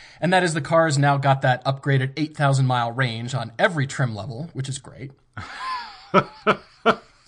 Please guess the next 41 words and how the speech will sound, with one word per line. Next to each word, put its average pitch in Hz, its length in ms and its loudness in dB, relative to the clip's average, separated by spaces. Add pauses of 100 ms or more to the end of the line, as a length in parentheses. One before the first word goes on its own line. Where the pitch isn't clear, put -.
(600)
Now, 180 100 8
of 175 140 6
course, 214 240 4
from 190 100 -4
the 160 60 -2
prior 226 240 4
generation 175 420 0
car, 151 220 0
you 143 100 2
know 147 140 4
about 135 240 2
that 127 220 -2
behind-the-ear, 135 1000 0
under-the-skin 139 720 2
chip - 300 -6
implant 151 580 -2
that 143 140 -6
B 147 140 0
M 147 80 0
W 147 240 -2
requires 143 500 -4
of 143 80 -4
every 147 240 -4
owner. 156 440 -4 (500)
But, 135 720 0 (100)
but, 143 320 -4
that 139 160 0
now 160 180 6
allows 190 300 4
B 156 80 0
M 175 100 -2
W 175 220 -4
to 143 160 -4
download 165 560 0
your 147 120 -2
thoughts 160 440 -2
while 151 200 2
you're 127 200 -4
in 294 220 -6
the 170 80 -8
car, 104 340 -12